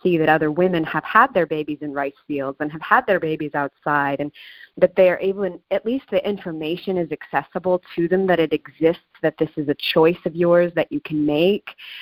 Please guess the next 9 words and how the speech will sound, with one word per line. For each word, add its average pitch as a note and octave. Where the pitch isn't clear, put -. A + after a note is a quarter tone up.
But G3+
it's G3+
still, B3
exactly F3
as E3
you're E3
saying, F#3+
it's -
still F#3+